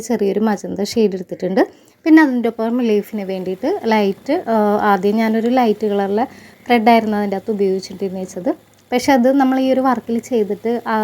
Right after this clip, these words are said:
അധികം എടുത്തറിയാത്തത് കൊണ്ടിട്ട് ആ ഒരു ത്രെഡ് മാറ്റിയ ശേഷം, ആ,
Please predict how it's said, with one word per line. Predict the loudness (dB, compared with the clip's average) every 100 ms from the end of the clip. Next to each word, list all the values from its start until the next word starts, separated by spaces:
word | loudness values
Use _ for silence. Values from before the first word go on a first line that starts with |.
| -2 -4 -4
അധികം | -2 0 0
എടുത്തറിയാത്തത് | -2 -4 -4 -2 -4 -6 -6
കൊണ്ടിട്ട് | -4 -4 -4 -6 -6 -20 -20 -8 2
ആ | 2
ഒരു | 2 -2
ത്രെഡ് | -4 -4 -2
മാറ്റിയ | -4 -4 -6 -6 -6
ശേഷം, | -6 -6 -6
ആ, | -6